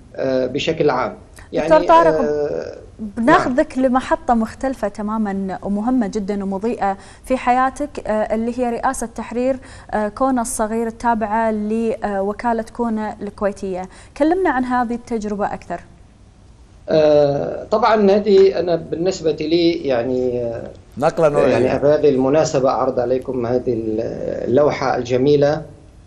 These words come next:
Speaker 1: آه، اللي كانت يعني في عدد من أعداد كونا، وهي يعني من أجمل الأعداد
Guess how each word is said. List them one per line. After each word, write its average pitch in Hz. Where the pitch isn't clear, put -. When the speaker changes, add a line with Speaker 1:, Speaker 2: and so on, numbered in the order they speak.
Speaker 1:
آه، 123
اللي 131
كانت 147
يعني 123
في 120
عدد 131
من 123
أعداد 117
كونا، 139
وهي 135
يعني 127
من 127
أجمل 131
الأعداد 120